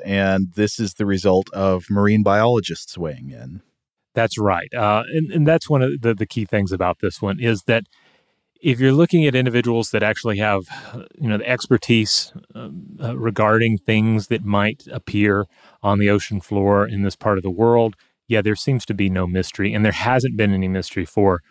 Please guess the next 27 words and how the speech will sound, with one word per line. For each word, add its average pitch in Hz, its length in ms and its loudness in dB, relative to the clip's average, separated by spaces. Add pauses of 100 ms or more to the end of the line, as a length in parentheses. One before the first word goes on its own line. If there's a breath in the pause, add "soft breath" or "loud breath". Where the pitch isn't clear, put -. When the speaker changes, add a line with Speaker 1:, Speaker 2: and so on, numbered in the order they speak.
(260)
Speaker 2:
for 110 120 4
decades 95 580 -2
and 85 140 -10
decades. - 720 -6 (340)
In 175 240 8
particular, 98 920 -4 (340)
uh, 110 320 2 (360)
the, 127 320 0
uh, 113 260 0
I 127 80 -2
mentioned 139 300 2
earlier 110 340 4
how 104 180 0
there's 98 220 -2
this, - 380 -6
um, 92 320 -8
the 104 140 -6
horizontal 123 520 2
version 110 320 -2
of 107 60 -2
the 101 140 0
image, 104 260 0
and 98 80 -4
then 104 120 0
there's 104 180 -4
this - 200 -10
wider 92 540 -2